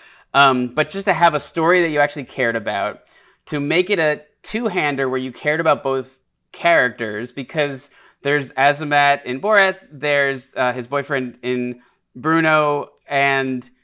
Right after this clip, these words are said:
they're great. They're both played by really talented performers. You don't care about that relationship the way that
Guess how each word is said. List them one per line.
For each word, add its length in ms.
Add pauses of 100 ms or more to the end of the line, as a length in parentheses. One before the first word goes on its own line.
(540)
they're 160
great. 380
They're 120
both 180
played 160
by 100
really 220
talented 380
performers. 360
You 80
don't 200
care 340
about 240
that 120
relationship 720
the 80
way 300
that 280